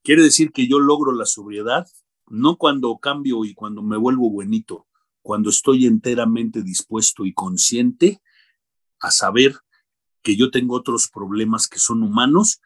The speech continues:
y que si yo no trabajo en ellos seguramente me van a volver a llevar a la obsesión y con esto me van a volver a llevar a beber. Yo creo que esa es, yo creo que esa es la esencia. Yo creo sin duda que esa es la esencia. Y estar enteramente dispuesto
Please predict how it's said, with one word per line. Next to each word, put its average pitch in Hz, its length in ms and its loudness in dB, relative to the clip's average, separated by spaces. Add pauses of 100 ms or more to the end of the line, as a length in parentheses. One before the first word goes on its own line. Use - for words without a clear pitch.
(120)
y 107 140 -8
que 110 160 -4
si 110 220 0
yo 147 120 4
no 143 200 -2
trabajo 117 480 -6
en 113 100 -2
ellos 131 280 -4
seguramente 117 600 -4
me 98 120 -14
van 113 160 -6
a 107 40 -8
volver 101 300 -6
a 107 60 -10
llevar 101 300 -10
a 95 40 -14
la 95 100 -10
obsesión 156 560 0
y 107 60 -20
con - 200 -8
esto 117 200 -10
me 95 80 -20
van 101 160 -12
a 95 40 -14
volver 92 280 -10
a 90 40 -10
llevar 90 260 -18
a - 40 -18
beber. - 300 -20 (240)
Yo 127 140 0
creo 143 140 4
que 147 160 4
esa 135 240 4
es, 123 440 0 (380)
yo 131 100 -6
creo 143 140 -2
que 147 80 -4
esa 143 100 0
es 131 80 -8
la 120 60 -4
esencia. - 500 -6 (1400)
Yo 143 240 2
creo 139 260 2
sin 110 220 2
duda 147 260 6
que - 120 -10
esa 110 160 -2
es 107 40 -12
la 104 80 -10
esencia. - 420 -4 (720)
Y 135 120 6
estar 214 260 4
enteramente 196 680 2
dispuesto 123 720 -6